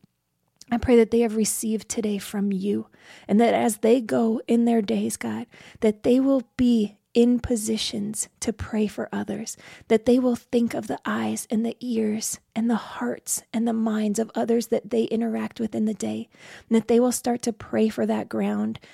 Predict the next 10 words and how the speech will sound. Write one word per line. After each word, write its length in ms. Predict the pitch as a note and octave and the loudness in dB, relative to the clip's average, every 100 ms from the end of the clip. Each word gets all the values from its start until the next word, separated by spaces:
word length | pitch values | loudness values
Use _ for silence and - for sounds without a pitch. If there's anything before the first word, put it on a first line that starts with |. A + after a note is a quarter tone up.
| _ | _
pray 320 | - B3 A#3+ | -4 2 2
for 260 | A3 - B3 | 0 -4 -2
that 240 | A3+ A3+ | -2 -4
soil 560 | - - A3+ A3 G#3+ A3 _ | -6 -4 -2 0 -2 -6 _
to 120 | - | -6
be 320 | G#3+ A#3 A3+ A3 _ _ | -2 0 0 0 _ _
soft, 760 | - - - A3 - - - - _ _ - - | -8 -6 -4 -6 -8 -14 -20 -20 _ _ -20 -4
to 120 | - | 0
be 260 | G#3 A3+ - - | 2 0 -2 -4
open, 500 | A3 G3+ A3+ G#3 | -6 -2 -2 -2